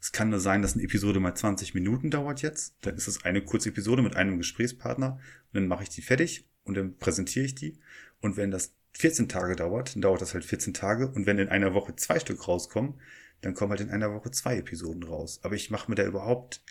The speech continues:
keinen Stress mehr von. Und das kann ich auch jedem nur ans Herz legen. Ich weiß, das ist halt immer interessant und man will das auch wissen, wo es so, wie funktio-, also wie ist die Reichweite oder wie ist die Resonanz.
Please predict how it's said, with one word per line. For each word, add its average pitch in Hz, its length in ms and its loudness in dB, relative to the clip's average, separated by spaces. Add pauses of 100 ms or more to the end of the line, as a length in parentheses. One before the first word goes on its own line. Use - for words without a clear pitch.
keinen 117 240 0
Stress - 280 -4
mehr 90 140 -4
von. - 260 -10
Und 147 380 2 (600)
das 101 140 2
kann 113 180 2
ich - 180 -4
auch - 280 0
jedem 113 360 2
nur 107 100 0
ans 101 180 0
Herz 113 180 2
legen. 98 140 -2
Ich - 140 -6
weiß, 107 220 2
das - 120 0
ist - 180 2
halt 101 140 0
immer 104 180 0
interessant 110 600 0
und 107 80 -2
man 98 140 0
will 104 80 2
das 101 120 -2
auch - 160 -8
wissen, 131 300 2
wo 110 80 0
es - 160 -4
so, 98 260 -4
wie 104 140 0
funktio-, - 440 -4
also 95 160 -4
wie 101 60 2
ist - 140 -4
die 95 60 2
Reichweite 120 500 2
oder 98 160 0
wie - 20 2
ist 98 140 -2
die 104 40 -2
Resonanz. 95 520 0